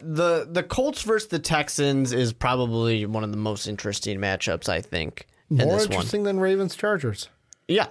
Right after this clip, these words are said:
Speaker 1: definitely.
Speaker 2: Okay.
Speaker 1: 'Cause you got the hottest team with the Colts.
Speaker 2: Mm-hmm.
Speaker 1: Uh, incredibly hot. And when I mean hot as well is this is a team that looks like they could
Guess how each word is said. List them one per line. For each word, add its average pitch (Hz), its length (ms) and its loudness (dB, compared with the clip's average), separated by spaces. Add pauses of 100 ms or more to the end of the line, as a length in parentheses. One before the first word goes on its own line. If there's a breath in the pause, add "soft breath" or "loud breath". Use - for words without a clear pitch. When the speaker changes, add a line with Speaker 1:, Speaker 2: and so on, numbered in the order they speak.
Speaker 1:
definitely. 123 440 0
Speaker 2:
Okay. 160 300 0
Speaker 1:
'Cause 156 120 2
you 156 100 2
got 156 180 2
the - 80 2
hottest 175 480 2
team 160 340 0 (220)
with - 140 -6
the - 60 -10
Colts. - 440 0
Speaker 2:
Mm-hmm. 127 320 4 (420)
Speaker 1:
Uh, 120 400 4 (360)
incredibly 147 600 2
hot. 117 340 2 (440 loud breath)
And 135 380 4
when 147 220 0
I 180 140 4
mean 180 200 2
hot 156 320 0
as 139 180 2
well 135 400 4
is 120 400 -2 (320 soft breath)
this 185 240 4
is 180 100 4
a 165 60 4
team 165 360 2
that 139 180 2
looks 131 560 2
like 151 300 2
they 139 140 4
could 135 200 -4